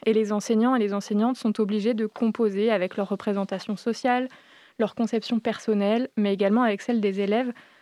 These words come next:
voire avec celle de leurs parents. Ce n'est donc pas une mince affaire. Mais prenons le cas le plus optimiste, une personne,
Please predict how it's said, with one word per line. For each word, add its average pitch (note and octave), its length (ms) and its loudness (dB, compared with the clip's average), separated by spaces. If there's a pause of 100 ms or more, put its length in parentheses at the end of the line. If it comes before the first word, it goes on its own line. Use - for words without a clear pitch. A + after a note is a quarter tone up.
(160)
voire C4 220 4
avec A3 180 2
celle C4+ 220 0
de A3+ 60 2
leurs A#3 200 -2
parents. A3+ 320 -6 (960)
Ce - 160 0
n'est C4 140 4
donc C4 180 0
pas D#4+ 240 2
une C4+ 300 2
mince A3 320 0
affaire. - 360 -12 (840)
Mais A#3 140 2
prenons B3 260 2
le B3 60 4
cas D4 160 2
le B3 100 2
plus A3 180 -2
optimiste, A3 680 -2
une E4 120 0
personne, B3 440 0